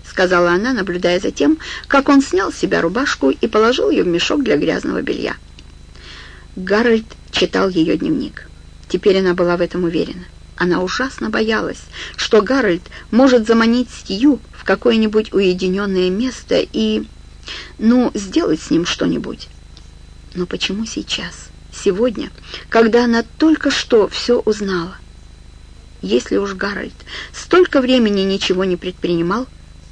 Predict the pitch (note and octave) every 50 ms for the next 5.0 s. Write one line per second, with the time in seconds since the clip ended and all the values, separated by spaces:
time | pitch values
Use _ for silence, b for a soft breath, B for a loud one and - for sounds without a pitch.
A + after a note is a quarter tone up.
0 | - - - A3 F#3 F3 F3 F3 E3+ F3 G#3+ C4+ - - - - F4+ F4 E4+ E4
1 | D#4 D4 C#4+ A3+ A#3 C4+ C#4+ C#4+ C4+ A#3+ C4 C4 - - A#3 A3+ A3 - - F#3+
2 | F#3+ F3+ F#3 F#3 - D#4+ D4 - - B B B B B B B - - C4+ C4
3 | B3+ B3 - - - G4 - - - C4+ C4+ C#4 C4+ B3+ B3 C#4+ D4 C#4+ C#4 C4+
4 | - - C4 C4 C4+ C4 B3 B3 - - A#3+ A#3 - - G#3+ G3+ F3 - - G#3